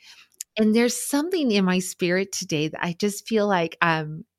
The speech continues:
I'm supposed to speak to those of us, and I <laughs> now approaching sixty have to put myself in that category.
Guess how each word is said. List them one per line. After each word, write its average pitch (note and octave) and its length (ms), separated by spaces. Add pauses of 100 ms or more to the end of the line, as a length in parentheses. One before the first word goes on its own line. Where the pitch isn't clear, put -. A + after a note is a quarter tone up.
(100)
I'm G3 160
supposed A3 420
to B3 80
speak - 320
to G#3+ 80
those F3+ 340
of G3 80
us, F3+ 400
and F3 100
I D#3+ 260 (180)
<laughs> - 560
now G#3+ 340 (240)
approaching A#3 540
sixty A#3+ 520
have A3+ 260
to B3 100
put G#3 260
myself G3+ 400
in G#3 100
that F3 280
category. F3 720